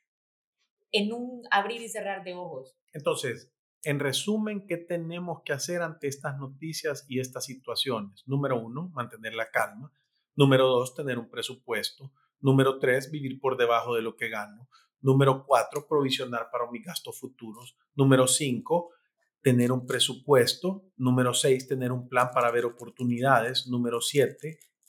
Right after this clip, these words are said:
Speaker 2: tener cero deudas o muy pocas deudas.
Speaker 1: Sí.
Speaker 2: ¿Verdad? Y entonces, ¿qué es lo que va a suceder? Si tú actúas de esa manera, si tú te has estado educando,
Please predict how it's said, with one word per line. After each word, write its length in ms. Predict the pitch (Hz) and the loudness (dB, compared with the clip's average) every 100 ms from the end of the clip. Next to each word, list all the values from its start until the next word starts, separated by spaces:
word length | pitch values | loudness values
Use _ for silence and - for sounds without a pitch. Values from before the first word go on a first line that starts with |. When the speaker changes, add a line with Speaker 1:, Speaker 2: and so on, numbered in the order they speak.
| _ | _
Speaker 2:
tener 360 | 110 101 123 120 | -10 -6 -4 0
cero 380 | - 135 131 | -2 0 0
deudas 400 | 123 131 175 156 123 | 0 0 2 0 -2
o 80 | |
muy 540 | 123 131 139 175 175 - | -4 0 4 6 4 2
pocas 400 | 156 156 139 123 | 2 2 0 -4
deudas. 640 | 127 202 214 - - - _ _ _ _ _ _ _ | -2 -2 -4 -12 -20 -20 _ _ _ _ _ _ _
Speaker 1:
Sí. 340 | - - 139 - | -12 -8 -10 -2
Speaker 2:
¿Verdad? 480 | 117 107 151 208 - _ _ | 0 4 6 6 2 _ _
Y 160 | 160 170 | 6 8
entonces, 460 | 170 175 160 202 | 8 4 4 4
¿qué 100 | - | 2
es 60 | 156 | 2
lo 120 | 170 | 2
que 100 | 165 | 4
va 100 | 147 | 2
a 20 | 143 | 2
suceder? 500 | 175 147 170 240 - | -2 -2 4 6 4
Si 260 | - 135 | 0 -6
tú 160 | 139 160 | 0 4
actúas 480 | 175 175 185 180 180 | 4 2 -2 0 0
de 80 | 180 | 0
esa 200 | - 170 | 0 0
manera, 500 | 175 180 185 131 127 | -2 -2 2 2 0
si 180 | 127 120 | -4 -10
tú 140 | 127 | -6
te 100 | 165 | -2
has 60 | 175 | -2
estado 360 | 170 180 175 | -2 -2 2
educando, 680 | 180 185 180 165 131 127 135 | 4 2 2 2 2 0 -6